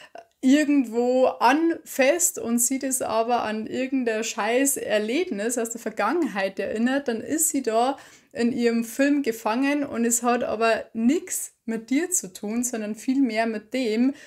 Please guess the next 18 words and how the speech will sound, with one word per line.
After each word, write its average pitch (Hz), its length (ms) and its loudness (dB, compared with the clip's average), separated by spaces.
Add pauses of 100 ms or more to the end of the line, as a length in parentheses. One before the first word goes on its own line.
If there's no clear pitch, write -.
(200)
wie 269 300 4
sie 254 420 0
die 254 100 -2
Sache 233 440 0
damals 196 480 -4
empfunden 226 680 -4
hat. - 260 -12
Sie 214 100 -2
also 202 420 -2
beim 233 340 2
Akt - 460 -6
deinen 247 380 4
Mut 269 300 -2
und 220 220 -6
die 233 80 -4
Risikobereitschaft 202 1300 -4
nicht 285 380 0
nehmen 214 720 -2